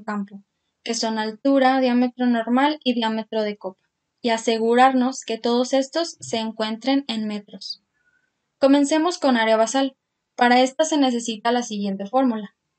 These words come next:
donde A es el área, pi es tres punto catorce dieciséis y D se refiere al diámetro normal. Para empezar, hay que ubicarnos en la columna donde se reflejarán los resultados,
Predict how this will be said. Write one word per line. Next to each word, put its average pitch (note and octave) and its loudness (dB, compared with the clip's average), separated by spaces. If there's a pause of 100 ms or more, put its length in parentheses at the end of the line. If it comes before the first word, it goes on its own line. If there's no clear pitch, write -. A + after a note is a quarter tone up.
(280)
donde A3 0
A B3 0 (160)
es A3+ 0
el A3 0
área, A3+ 2 (260)
pi C4+ 2
es A3 -6
tres C4+ 0
punto A#3+ -2
catorce A3 -4
dieciséis C4+ -4 (140)
y C#4+ 2
D C#4 0
se A#3+ -2
refiere A3 -4
al A3+ -2
diámetro G#3 -6
normal. G3+ -12 (1400)
Para C4+ 6
empezar, C#4 4
hay D4 -2
que D#4+ -2
ubicarnos C#4+ 0
en D4 0
la B3+ 0
columna A#3 -2
donde A#3+ 0
se A3 -10
reflejarán G#3+ -4
los B3+ -2
resultados, G#3 -6